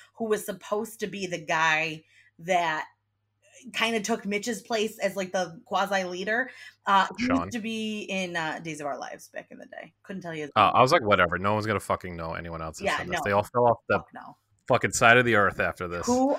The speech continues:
Speaker 1: are
Speaker 2: Like,
Speaker 1: the
Speaker 2: legit, I M D B page is just blown up.
Speaker 1: Yeah, who the fuck? The only cool thing was the opening sequence beyond that piano music that was pissing me off. But they were doing,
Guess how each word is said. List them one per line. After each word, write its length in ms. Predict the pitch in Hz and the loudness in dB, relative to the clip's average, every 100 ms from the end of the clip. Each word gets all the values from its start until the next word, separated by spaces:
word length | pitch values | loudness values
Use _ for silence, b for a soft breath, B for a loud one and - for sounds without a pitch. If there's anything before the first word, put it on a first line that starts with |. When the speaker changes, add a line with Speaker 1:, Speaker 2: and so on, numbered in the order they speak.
| - | 2
Speaker 1:
are 200 | 214 208 | 4 6
Speaker 2:
Like, 160 | 117 113 | 4 4
Speaker 1:
the 60 | |
Speaker 2:
legit, 280 | 127 110 135 - | 2 4 2 6
I 140 | 120 | 6
M 120 | 123 127 | 6 2
D 100 | 120 | -2
B 180 | 113 110 | 0 -2
page 340 | - 117 101 | -2 -2 -2
is 120 | 98 | -8
just 300 | 87 104 95 98 | -6 -6 -6 -8
blown 460 | 95 101 101 101 | -6 -4 -2 -2
up. 200 | 92 85 _ _ | -4 -6 _ _
Speaker 1:
Yeah, 140 | 202 190 | -6 -6
who 540 | - - 226 254 339 - _ _ _ _ | -6 -4 -2 0 -4 -10 _ _ _ _
the 140 | - 233 | -6 -6
fuck? 400 | - 220 233 - 196 214 | 0 0 0 -6 -12 -4
The 140 | 247 | 0
only 380 | 262 269 370 359 | 2 2 0 -4
cool 320 | - 247 233 277 | -2 2 2 0
thing 480 | 220 196 226 254 - _ _ _ | 0 -2 -2 -6 -10 _ _ _
was 160 | 208 202 | -4 2
the 80 | |
opening 400 | 226 220 247 233 | 2 4 0 0
sequence 640 | 196 214 196 233 254 262 - - - - | -2 -10 -2 0 2 -2 -10 -20 -18 -14
beyond 340 | 185 190 190 | -2 0 2
that 240 | 185 - - | 0 -4 -12
piano 380 | 160 190 185 196 | -10 -6 -4 -4
music 240 | 202 208 | -6 -6
that 100 | 208 | -6
was 100 | 196 | -6
pissing 240 | - 214 220 | -8 -8 -4
me 80 | |
off. 200 | 220 247 B B | -2 -2 B B
But 120 | 233 | 0
they 100 | 269 | 0
were 40 | |
doing, 60 | 285 | 0